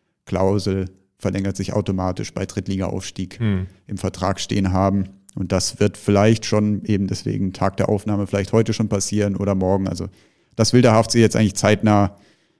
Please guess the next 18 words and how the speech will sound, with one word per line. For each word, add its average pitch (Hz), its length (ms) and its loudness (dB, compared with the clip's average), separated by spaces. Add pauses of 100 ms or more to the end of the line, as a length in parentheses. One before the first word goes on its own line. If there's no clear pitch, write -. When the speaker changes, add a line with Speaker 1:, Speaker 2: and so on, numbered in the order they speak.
(200)
Speaker 1:
äh, 107 220 4
verkünden, 143 840 6
hatte 117 160 2
das 107 180 2
eigentlich 101 200 0
auch 95 60 0
schon 104 180 -2
ein 95 40 0
bisschen 104 280 0
länger. 101 260 2
Also 95 200 -4
René 98 200 0
Walter 98 280 0
sprach 104 200 -4
mal 101 100 -2
davon, 98 360 -2
vielleicht 98 400 -4
sogar 95 420 -4